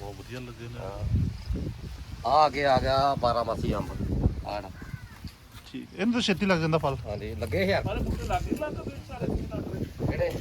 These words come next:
Speaker 2: ਨਹੀਂ, ਬਥੇਰੀ।
Speaker 3: ਦਸ ਬਾਰਾਂ ਬੂਟੇ।
Speaker 2: ਆ, ਆ, ਆ ਭਾਜੀ ਹੈਗਾ ਜੇ ਗੱਭੂ ਗੋਸ਼ੇ ਦਾ ਬੂਟਾ। ਆ ਜਿਹੜਾ।
Speaker 1: ਅੱਛਾ।
Speaker 2: ਉਸ ਤੋਂ ਪਿੱਛੇ ਇਹ ਲ-, ਲਗਾੜ ਦਾ।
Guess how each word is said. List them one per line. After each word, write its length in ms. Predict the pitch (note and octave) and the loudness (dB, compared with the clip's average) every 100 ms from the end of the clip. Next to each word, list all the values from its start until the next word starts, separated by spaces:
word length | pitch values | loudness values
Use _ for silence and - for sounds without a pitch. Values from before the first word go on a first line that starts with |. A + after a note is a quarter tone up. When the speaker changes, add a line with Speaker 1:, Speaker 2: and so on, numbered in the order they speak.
| - - - - - | -4 -4 -6 -4 -2
Speaker 2:
ਨਹੀਂ, 80 | F3+ | -2
ਬਥੇਰੀ। 360 | D3+ C#3 C#3+ | -2 -4 -4
Speaker 3:
ਦਸ 100 | - A#2+ - | -4 -6 -8
ਬਾਰਾਂ 280 | E4 - - | -6 0 2
ਬੂਟੇ। 600 | - - - - - - - - | 2 2 2 2 0 -8 -8 0
Speaker 2:
ਆ, 40 | |
ਆ, 500 | A#2 C#3+ C#3+ C#3+ B2+ - - - - C#3+ | 4 6 8 6 4 2 0 0 0 6
ਆ 160 | C3 | 8
ਭਾਜੀ 200 | - - | 10 10
ਹੈਗਾ 180 | C3 B2 | 8 2
ਜੇ 120 | A#2 - | 0 -2
ਗੱਭੂ 220 | - D#3 | -4 -4
ਗੋਸ਼ੇ 240 | C#3 A2+ G2+ | -4 -4 -2
ਦਾ 80 | |
ਬੂਟਾ। 280 | F#2+ - E2+ - - - | -2 -2 -4 -2 -6 -4
ਆ 120 | - - | -4 -2
ਜਿਹੜਾ। 340 | - - - - - - - - - - - - - - - - - - - - - - - | 4 4 4 2 0 0 2 2 4 4 4 4 4 4 2 4 2 2 4 4 4 2 4
Speaker 1:
ਅੱਛਾ। 300 | - - A2+ A2+ - - A#2 - | 4 2 0 -2 -2 0 2 0
Speaker 2:
ਉਸ 140 | B2+ B2+ | 0 2
ਤੋਂ 140 | D#3 | 2
ਪਿੱਛੇ 600 | - - D3+ D3 C#3+ C#3+ - - C3 | 2 2 4 4 4 0 -2 -6 0
ਇਹ 380 | D3 D#3 D3 - | 4 4 2 0
ਲ-, 260 | B2 A#2+ A2+ | -4 -2 -2
ਲਗਾੜ 360 | A2+ A2 G2 | 0 0 0
ਦਾ। 140 | F#2+ | -4